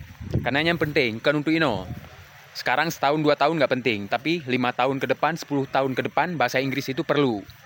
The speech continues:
Baik, gaduh pikir, ada bahasa kafir, ada kepap, ada, ada kepap. Baik, le itu biaknya, nyan mentang pemikiran orang jamun.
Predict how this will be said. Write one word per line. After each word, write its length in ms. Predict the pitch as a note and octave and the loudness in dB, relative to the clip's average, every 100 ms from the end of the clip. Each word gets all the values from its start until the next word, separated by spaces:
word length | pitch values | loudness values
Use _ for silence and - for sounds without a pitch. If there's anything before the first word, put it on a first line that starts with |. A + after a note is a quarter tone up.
| - - | -20 -2
Baik, 180 | B2 A#2+ | 0 2
gaduh 140 | C3+ | 2
pikir, 320 | B2+ C3+ C3 C3 | 0 0 2 2
ada 160 | C3 | 2
bahasa 240 | B2 B2+ C3 | 0 0 0
kafir, 400 | B2+ C#3 B2 G#2+ | 0 0 -2 0
ada 80 | |
kepap, 320 | A#2+ - C#3+ C#3+ - - - - - - - A2+ | -2 -2 -2 -2 -6 -12 -10 -8 -8 -8 -10 -8
ada, 200 | G#2 A2 | -4 -2
ada 180 | A2+ B2+ | 0 0
kepap. 320 | B2 - D3+ - - - - - - - | 0 2 0 0 -4 -4 -4 -4 -4 0
Baik, 120 | F3 G#3 | 2 4
le 60 | G#3+ | 4
itu 60 | G#3+ | 4
biaknya, 560 | A3 G#3+ G3+ D#3+ C3 B2+ | 2 4 4 4 2 0
nyan 240 | E3 F#3+ | 2 2
mentang 400 | F3+ E3+ F3 E3 | 2 0 0 0
pemikiran 400 | F3 F3 F3 F3 | -2 2 2 2
orang 160 | F3 F3 | 2 0
jamun. 400 | E3+ D3 G#2+ | 2 2 0